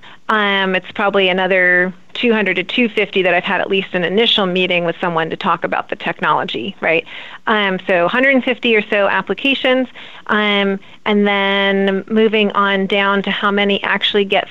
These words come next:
funded, I've probably funded thirty to thirty-five different technologies over that period of time, and at two different universities, I should say. <clears throat> The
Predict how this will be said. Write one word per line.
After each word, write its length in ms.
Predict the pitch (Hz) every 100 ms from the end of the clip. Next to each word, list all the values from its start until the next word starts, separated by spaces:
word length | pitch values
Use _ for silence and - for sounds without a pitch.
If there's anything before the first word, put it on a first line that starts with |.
| -
funded, 380 | 220 247 381 269
I've 160 | 202
probably 280 | 226 202 190
funded 380 | - 196 185 -
thirty 260 | 214 208 190
to 80 | 170
thirty-five 640 | 180 165 170 - 156 208
different 320 | 165 - 175
technologies 640 | 190 - 127 - - - -
over 180 | 226 208
that 200 | 180 -
period 280 | - 180 101
of 120 | 202
time, 260 | - 98 202
and 180 | 233 233
at 140 | 220 -
two 160 | 240
different 240 | 202 - 190
universities, 560 | 175 156 - 110 101
I 80 | 170
should 240 | - - -
say. 220 | 101 - - - - - - - - - -
<clears throat> 180 | 247 -
The 400 | 294 269 220